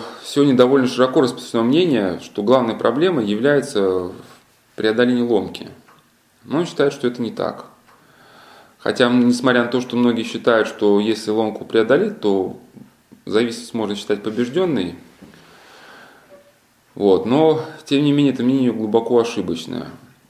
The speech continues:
Да, по мнению отца Федора, главная проблема заключается не в том, чтобы, ну, банально переломаться,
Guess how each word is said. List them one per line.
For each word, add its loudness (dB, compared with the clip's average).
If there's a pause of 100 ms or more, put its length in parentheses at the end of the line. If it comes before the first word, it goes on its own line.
(580)
Да, -6
по -4
мнению -4
отца -2
Федора, 2
главная 2
проблема 4
заключается 0
не 0
в -10
том, 0
чтобы, -2 (280)
ну, -4
банально -2
переломаться, -4